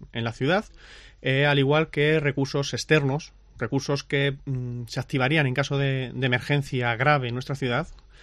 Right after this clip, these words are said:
como puede ser la Guardia Civil, eh, puede ser la empresa de ambulancias Amaur, eh, el Infocan, el Sescan, con un hospital de, de campaña de grandes dimensiones, o Cruz Roja.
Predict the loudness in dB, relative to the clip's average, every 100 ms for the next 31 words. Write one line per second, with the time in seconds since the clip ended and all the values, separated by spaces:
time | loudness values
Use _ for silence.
0 | -20 -20 -6 0 2 4 4 4 4 2
1 | 0 0 2 2 2 -2 -12 -10 -6 -6
2 | -4 -4 -2 -2 -2 -2 -2 -2 0 0
3 | 0 -2 0 2 2 0 -2 -2 2 4
4 | 2 0 -8 -20 -20 -20 -8 -2 0 2
5 | 0 0 -2 -4 -4 0 2 4 4 6
6 | 4 2 -10 -20 -20 -20 -20 -14 -6 -4
7 | -4 -4 -4 -2 2 4 2 -4 -16 -14
8 | -8 -6 -6 -8 -12 -14 -18 -18 -12 -8
9 | -8 -8 -6 -4 -4 -6 -8 -10 -12 -8
10 | -6 -2 2 2 2 0 -2 -2 -4 -2
11 | -2 -2 -4 -8 -20 -4 2 4 4 2
12 | -2